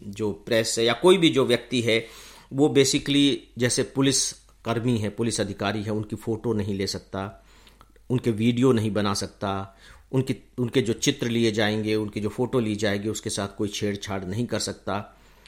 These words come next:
इस पर यह बिल पारित किया गया था तो उसका विरोध किया जा रहा है और विरोध करने वालों में प्रेस के लोग ज़्यादा हैं और स्वाभाविक है इसके, इसे प्रेस की अभिव्यक्ति पर लगाए जाने वाला अंकुश माना जा रहा है। बस ये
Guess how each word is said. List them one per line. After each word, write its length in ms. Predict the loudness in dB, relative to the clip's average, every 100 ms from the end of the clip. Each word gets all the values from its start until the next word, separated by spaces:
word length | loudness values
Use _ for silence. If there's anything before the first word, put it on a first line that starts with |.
| -20 -4
इस 140 | -2
पर 360 | 0 2 0 -2
यह 180 | -2 0
बिल 240 | 0 -4 -2
पारित 280 | -2 -2 -4
किया 240 | -2 -2
गया 180 | 2 0
था 120 | -2
तो 160 | -4 -4
उसका 220 | -4 -4
विरोध 420 | -4 0 0 0 -2
किया 180 | 0
जा 180 | 2 0
रहा 180 | -2 -2
है 60 | -4
और 100 | -2
विरोध 320 | 0 -2 -2
करने 240 | -4 -2
वालों 220 | -2 -2
में 160 | -4 -4
प्रेस 300 | -2 0 -2
के 120 | -4
लोग 200 | -6 -6
ज़्यादा 280 | -6 -6 -6
हैं 100 | -6
और 80 | -4
स्वाभाविक 520 | -4 -2 0 -2 -2
है 80 | -4
इसके, 220 | -2 -2
इसे 340 | -2 -2 -6
प्रेस 320 | -4 0 0 -2
की 140 | -4
अभिव्यक्ति 560 | -4 -2 -2 -4 -8 -8 -14 -20 -20 -4
पर 240 | -2 0 -2
लगाए 360 | -2 0 0
जाने 260 | 0 0 0
वाला 180 | 0 -2
अंकुश 560 | 0 0 2 0 0
माना 240 | 0 0 2
जा 180 | 2
रहा 200 | 0 -2
है। 240 | -4 -8 -12 -20 -20 -8
बस 120 |
ये 80 | -2